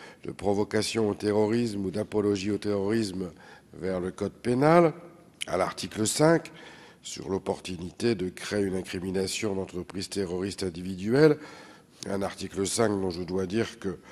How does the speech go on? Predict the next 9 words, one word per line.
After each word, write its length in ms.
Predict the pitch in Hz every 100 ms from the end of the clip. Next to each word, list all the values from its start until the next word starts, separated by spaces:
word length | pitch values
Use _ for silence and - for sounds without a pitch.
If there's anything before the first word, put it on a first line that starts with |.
| - - -
à 80 | 87
l'initiative 880 | 90 95 92 - 104 98 101 107 85
du 120 | 90
rapporteur, 800 | 92 95 98 87 - 107 104 76 - - - - - -
l'écriture 1120 | 98 95 - 107 90 - 107 110 98 82 82 - -
a 180 | 92
été, 560 | 90 - - 107 101 - -
euh, 140 | 78 76
améliorée. 840 | - 98 98 95 104 104 139 175